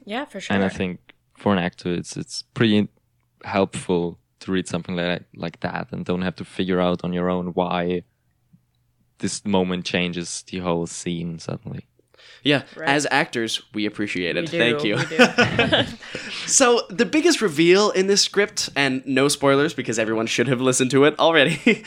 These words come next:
Speaker 3: <laughs> but is where the audience finds out that, that Clara is dead and the thing that's in the box is her urn. And for me, that moment
Speaker 2: Yes.
Speaker 3: really, like, contextualized a lot of other moments in the script. And pr-, those moments before, they made sense, of course, but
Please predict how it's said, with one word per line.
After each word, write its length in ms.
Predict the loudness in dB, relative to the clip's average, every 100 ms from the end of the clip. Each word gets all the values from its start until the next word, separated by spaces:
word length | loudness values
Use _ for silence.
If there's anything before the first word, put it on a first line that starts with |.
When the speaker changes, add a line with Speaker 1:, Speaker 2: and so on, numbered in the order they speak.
| -12
Speaker 3:
<laughs> 140 | -4
but 300 | 0 2 0 -4 0
is 160 | 4
where 120 | 4 4
the 120 | 4
audience 400 | 2 2 2 0
finds 360 | 0 0 2 2
out 260 | 0 0
that, 260 | -2 -2 -2
that 160 | -4
Clara 320 | -2 2 4 2
is 160 | 0
dead 320 | 0 2 2
and 200 | 0 -2
the 80 | -2
thing 400 | -2 -2 -2 -4
that's 180 | -6 -4
in 180 | -4 -2
the 60 | 0
box 340 | 0 0 -4
is 120 | -2
her 140 | -2 0
urn. 340 | 0 0 -6 -12 _ _ _ _ _ _
And 120 | -4 0
for 80 |
me, 180 | 2 2
that 220 | 2 2
moment 240 | 2 2 2
Speaker 2:
Yes. 60 | 2
Speaker 3:
really, 180 | 2
like, 220 | 2 0 -4 -14 -4
contextualized 720 | -2 -2 0 2 2 2 -2
a 60 |
lot 180 | 0 -2
of 80 | 2
other 180 | 2 2
moments 380 | -2 -6 -6 -6
in 80 | -4
the 80 | -4
script. 340 | -4 -6 -8 -18 -20 -2
And 340 | 0 0 -4
pr-, 180 | -8 0
those 220 | 4 4
moments 300 | 4 2 0
before, 420 | 0 -4 2 4 4
they 140 | 2
made 240 | 2 0
sense, 360 | 2 2 2 0
of 160 | -4 -4
course, 380 | 0 2 0
but 240 | 0 0